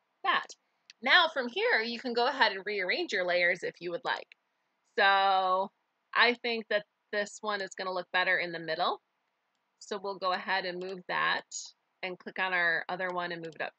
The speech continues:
top. And then I think that the one with the Serepe is gonna look better if it's forward, you know, on top of our other two layers. So I'm gonna make sure that it's on top in the layers panel.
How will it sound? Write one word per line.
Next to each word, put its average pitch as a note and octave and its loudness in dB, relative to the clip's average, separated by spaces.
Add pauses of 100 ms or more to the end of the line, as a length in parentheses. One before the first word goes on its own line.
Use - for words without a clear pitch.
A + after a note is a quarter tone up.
(140)
top. G#3+ 0 (880)
And A3 4
then A3 4 (1500)
I A3+ 8
think B3+ -2
that B3+ 2
the A#3+ 2
one A3 0
with A3 -2
the G#3 -4
Serepe G3+ 0
is F#3 -4
gonna G3 -6
look F#3 -4
better F#3 2
if F3 -2
it's E3+ -4 (260)
forward, A3+ 2 (160)
you G3+ -6
know, F3 0
on F3+ 0
top F3+ 0
of F3+ -4
our E3 -2
other F#3 -2
two A3+ -6
layers. A3+ 0
So G#3 -2
I'm F#3+ -2
gonna F#3 -4
make F#3 -6
sure F3+ -2
that E3+ -2
it's F3 -8
on F3 -2
top F3+ -2
in F#3 -8
the F3 -4
layers E3+ -4
panel. E3+ -6